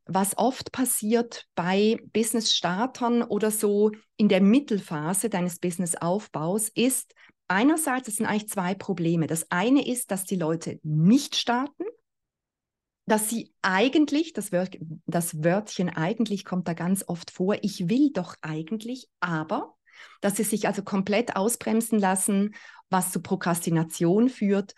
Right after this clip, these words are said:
durch die Bedenken und Ängste, die dir da durch den Kopf durchrauschen,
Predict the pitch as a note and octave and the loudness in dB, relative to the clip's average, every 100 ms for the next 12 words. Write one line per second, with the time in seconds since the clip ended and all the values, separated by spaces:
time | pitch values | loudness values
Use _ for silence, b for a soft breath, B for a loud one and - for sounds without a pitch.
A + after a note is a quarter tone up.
0 | b b - E3+ A#3+ C#4 C#4+ G#3 E3+ F3 | b b -4 4 6 6 2 -4 -4 -2
1 | F3+ F#3 D4 D#4+ D4 - F#3+ - F#3 C4 | 0 2 2 0 -6 -2 -2 0 2 4
2 | D4+ - B3+ A#3 G3+ F3+ E3+ E3+ E3 E3 | 2 0 -4 -2 -2 0 0 0 -2 -4
3 | D#3+ A#3+ - - - D#3+ E3 D#3+ C3+ D3+ | -2 -4 -4 -6 -2 -2 -2 -4 -2 0
4 | - G#3+ B3+ | 0 0 -2